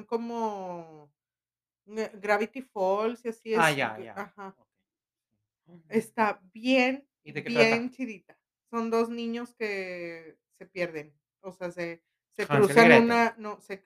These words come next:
Speaker 2: se cruzan una barda,
Speaker 1: Ajá.
Speaker 2: una barda de que, de un jardín,
Speaker 1: Ujú.
Speaker 2: y pasan un chingo de cosas ahí, ¿no?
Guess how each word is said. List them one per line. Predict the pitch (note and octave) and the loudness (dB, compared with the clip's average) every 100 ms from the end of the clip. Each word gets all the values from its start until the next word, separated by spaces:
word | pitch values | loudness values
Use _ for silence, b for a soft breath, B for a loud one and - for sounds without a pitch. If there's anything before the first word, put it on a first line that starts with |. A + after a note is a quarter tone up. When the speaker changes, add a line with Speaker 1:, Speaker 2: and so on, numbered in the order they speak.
| G3+ | -18
Speaker 2:
se | - G3 | -16 -12
cruzan | G3 F#3+ G#3+ A3+ | -14 -12 -10 -8
una | A3 A3 A3 | -6 -6 -6
barda, | G#3+ G#3 G3+ C#4+ - _ _ _ | -6 -8 -8 -14 -16 _ _ _
Speaker 1:
Ajá. | G#2+ A2 G#2+ | -20 -20 -20
Speaker 2:
una | G#3 G3 G3 | -10 -4 -4
barda | G3+ G3 G3 G#3+ | -4 -6 -8 -10
de | G#3+ G3 | -8 -10
que, | - D#3+ D3+ D3 C#3+ D#3 | -10 -10 -10 -12 -16 -12
de | D#3+ | -10
un | E3 E3 E3 | -10 -16 -20
jardín, | - G#3 A#3 E4 E4+ _ _ | -16 -6 -4 -4 -8 _ _
Speaker 1:
Ujú. | D3 - C#3 - _ | -20 -18 -20 -20 _
Speaker 2:
y | G#3 G3+ | -12 -10
pasan | F#3+ - F3+ G3 G3 | 2 6 6 4 -6
un | F#3+ | -8
chingo | - C4 B3+ B3+ | 0 4 6 4
de | A#3 | 4
cosas | G3 F3+ F#3+ - | 2 0 -4 -10
ahí, | D#3+ D3 | -12 -12
¿no? | E3 | -20